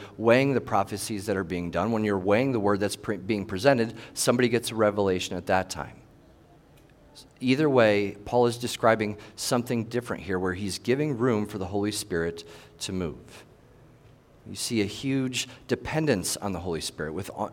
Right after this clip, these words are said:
within all of these three chapters. When it comes to the gifts, when it comes to understanding love,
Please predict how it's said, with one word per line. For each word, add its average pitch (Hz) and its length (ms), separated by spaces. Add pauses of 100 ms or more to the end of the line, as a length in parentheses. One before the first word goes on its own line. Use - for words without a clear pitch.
(100)
within 110 380
all 123 240
of 120 120
these 95 220
three 78 200
chapters. - 640 (380)
When 110 120
it 101 80
comes 113 320
to - 120
the 85 100
gifts, 78 400 (200)
when 107 140
it 101 40
comes 110 300
to - 100
understanding 95 680
love, 73 260